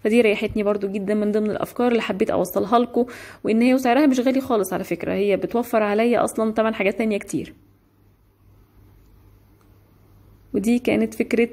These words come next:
ال-، البولات التخزين، أو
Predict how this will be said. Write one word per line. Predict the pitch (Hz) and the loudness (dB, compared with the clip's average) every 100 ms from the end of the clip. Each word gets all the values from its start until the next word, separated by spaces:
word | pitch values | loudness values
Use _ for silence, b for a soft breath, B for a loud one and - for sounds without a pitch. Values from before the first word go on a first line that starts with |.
| - | -2
ال-، | 190 185 185 185 185 - - - _ _ - | -2 0 2 2 2 0 -2 -10 _ _ -4
البولات | 208 190 202 214 247 247 | -4 -2 2 4 2 0
التخزين، | 208 196 196 190 226 233 | -4 -4 -4 0 0 0
أو | - 226 | 0 0